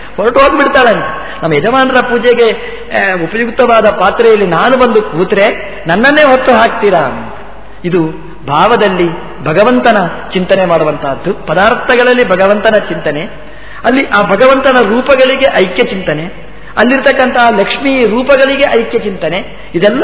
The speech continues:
ಭಾವಾದ್ವೈತದಲ್ಲಿ ಪ್ರವೇಶ ಆಗುವಂತಹದ್ದು. ಅದರಿಂದ ಪ್ರತಿಯೊಂದು ಪದಾರ್ಥದಲ್ಲಿಯೂ ಕೂಡ ಪ್ರಕೃತಿಯಿಂದ ಏಕತೆಯನ್ನು ಕಾಣುವುದರ ಜೊತೆಗೆ ಅಲ್ಲಿರ್ತಕ್ಕಂತಹ ಭಗವಂತನ ರೂಪಗಳನ್ನು ಚಿಂತನೆ ಮಾಡಬೇಕಾದ್ದು ಅಂತ ಒಂದು.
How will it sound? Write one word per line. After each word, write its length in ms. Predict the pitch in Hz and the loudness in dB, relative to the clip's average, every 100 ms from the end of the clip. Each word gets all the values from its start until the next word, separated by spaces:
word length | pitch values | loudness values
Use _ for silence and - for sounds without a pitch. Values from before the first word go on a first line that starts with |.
| 247 | 0
ಭಾವಾದ್ವೈತದಲ್ಲಿ 960 | 175 190 233 196 208 196 190 175 202 180 - - - - | 2 4 4 4 0 0 2 2 2 -2 -4 -12 -14 -4
ಪ್ರವೇಶ 380 | 196 226 233 | 2 2 2
ಆಗುವಂತಹದ್ದು. 840 | 196 180 175 170 165 151 - - - - - | 2 2 0 0 -2 -4 -8 -14 -16 -16 -4
ಅದರಿಂದ 300 | 170 220 247 226 | -2 0 0 0
ಪ್ರತಿಯೊಂದು 580 | 190 170 233 277 277 277 | -2 -2 2 2 2 2
ಪದಾರ್ಥದಲ್ಲಿಯೂ 880 | 254 208 233 226 233 226 214 202 180 | 4 4 4 4 2 2 4 4 2
ಕೂಡ 240 | 180 165 202 - - - - - - - - - - | 0 0 0 -2 -6 -12 -12 -14 -14 -16 -16 -16 -6
ಪ್ರಕೃತಿಯಿಂದ 580 | 180 185 254 269 240 214 | -4 -2 0 0 2 2
ಏಕತೆಯನ್ನು 720 | 180 185 190 254 240 226 220 | 4 4 2 4 4 4 2
ಕಾಣುವುದರ 400 | 208 208 196 185 | 2 2 2 2
ಜೊತೆಗೆ 360 | 165 190 180 - - - - 202 | 0 -2 0 -2 -2 -14 -6 0
ಅಲ್ಲಿರ್ತಕ್ಕಂತಹ 800 | 220 233 247 214 214 196 190 | 2 2 2 2 2 2 0
ಭಗವಂತನ 640 | 165 165 220 247 233 196 185 | 0 2 2 4 2 2 2
ರೂಪಗಳನ್ನು 500 | 202 202 180 175 254 | 2 2 2 2 0
ಚಿಂತನೆ 360 | - 185 190 | -2 0 0
ಮಾಡಬೇಕಾದ್ದು 800 | 214 180 170 165 165 151 143 139 131 | 2 2 4 2 2 -4 -4 -6 -6
ಅಂತ 220 | 139 196 | -6 -4
ಒಂದು. 320 | 170 202 151 | 0 0 -2